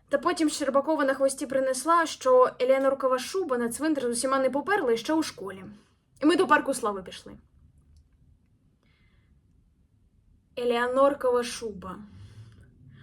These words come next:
То наша історичка та класнуха за сумісництвом. Їй до сраки років. Вона до школи ходить у норковій шубі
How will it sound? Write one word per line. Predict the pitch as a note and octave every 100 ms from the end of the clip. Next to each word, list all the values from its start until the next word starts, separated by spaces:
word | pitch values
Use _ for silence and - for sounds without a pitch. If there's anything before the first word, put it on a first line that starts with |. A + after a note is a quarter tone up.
| - -
То | C4
наша | C4 C4 B3+ B3
історичка | B3 B3+ - C#4 F#4 - - G#3
та | G#3
класнуха | B3 C#4 - A3 G#3
за | G3+
сумісництвом. | - G#3+ G3+ G#3+ G3+ - G3+ G#3 - _ _ _ _ _ _ _ _
Їй | A3+ A3 A3+
до | B3
сраки | A#3+ C#4 C#4+ C4+ A#3
років. | G#3+ C#4+ E4 - G#3 - - _ _ _ _ - - -
Вона | A#3+ D4 D4+
до | C#4
школи | C#4 - E4+ E4+ C#4+
ходить | - C#4+ B3+ B3 - _ _ _ _ _ _ _ -
у | B3
норковій | B3 C4 D#4+ - D#4+ D#4
шубі | - F#3 E3+ G3